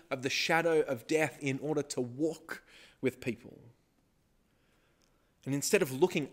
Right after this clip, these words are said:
up to the stars in order to make much of himself, he looks down to the sick around him to make them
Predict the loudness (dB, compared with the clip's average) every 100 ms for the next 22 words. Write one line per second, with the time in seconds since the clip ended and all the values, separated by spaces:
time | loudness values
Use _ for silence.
0 | -4 -4 -6 -4 -2 0 2 4 4 4
1 | 2 2 0 -2 -2 -4 -2 0 0 0
2 | -2 -2 -4 -2 0 0 0 -6 -8 -4
3 | -2 -2 -6 -4 0 2 0 0 -4 -4
4 | -4 -4 -4 -2 -2 -2 -4 -6 -10 -10
5 | -10 -8 -6 -8 -8 -6 -4 -4 -6